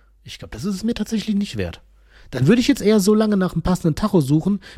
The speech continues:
bis ich einen gefunden hab, der so plus minus ein paar tausend Kilometer vielleicht passt. Also ist ja auch theoretisch machbar, einen Schlachter zu finden,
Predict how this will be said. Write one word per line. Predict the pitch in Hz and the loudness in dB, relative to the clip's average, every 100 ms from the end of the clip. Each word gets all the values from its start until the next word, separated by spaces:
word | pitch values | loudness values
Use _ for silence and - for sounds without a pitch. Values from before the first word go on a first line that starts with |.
| - | -4
bis | 170 | -2
ich | 170 | -2
einen | 156 | -2
gefunden | 156 - 175 160 | -2 -2 0 0
hab, | - | 2
der | 147 | 0
so | 131 | 0
plus | - 165 - | 0 -2 0
minus | 151 147 151 - - _ _ _ - | 2 2 0 -2 -14 _ _ _ -12
ein | 139 | -10
paar | - 151 | -6 -4
tausend | - 165 175 135 | 0 4 4 0
Kilometer | - 127 117 123 120 113 104 - - - | -4 -4 0 -2 -2 -4 -8 -14 -20 -16
vielleicht | - 117 110 - | -8 -6 -8 -8
passt. | 113 101 - - _ | -10 -10 -16 -20 _
Also | - 120 | -10 -8
ist | 123 143 147 | -8 -8 -4
ja | 135 | -4
auch | - | -4
theoretisch | - 139 131 143 135 131 | 0 2 2 -2 -4 -4
machbar, | 131 - 120 131 - - - _ | -6 -6 -8 -10 -16 -20 -20 _
einen | 143 120 | -10 -8
Schlachter | - 135 127 156 | -4 -4 -2 -4
zu | - 143 | -4 -4
finden, | - 147 143 147 | 0 0 0 -2